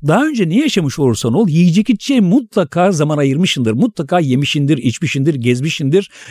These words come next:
irdelemişindir vesaire. Ama bu işin güçlükleri var mı? Var. En önemli güçlük nedir? Bilhassa en başlarda zaman ayırmak. Yani uyanık olduğumuz saatlerin neredeyse tamamını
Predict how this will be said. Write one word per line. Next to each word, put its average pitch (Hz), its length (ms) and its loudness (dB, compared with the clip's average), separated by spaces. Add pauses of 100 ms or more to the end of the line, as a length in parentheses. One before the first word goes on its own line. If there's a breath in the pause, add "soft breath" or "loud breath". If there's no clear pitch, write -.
(120)
irdelemişindir 190 840 2
vesaire. 107 520 -2 (420 loud breath)
Ama 269 220 2
bu 254 120 6
işin 269 220 0
güçlükleri 190 460 0
var 202 100 0
mı? 214 180 0
Var. 92 240 -4 (180)
En 359 160 2
önemli 180 320 2
güçlük 143 320 -6
nedir? 110 300 -4
Bilhassa 160 560 -2
en 202 340 2
başlarda 92 680 -6 (500)
zaman 143 420 0
ayırmak. 92 640 -10 (240 soft breath)
Yani 214 480 -2 (580)
uyanık 233 380 2
olduğumuz 135 400 -6
saatlerin 143 760 -2
neredeyse 247 420 0
tamamını 202 720 0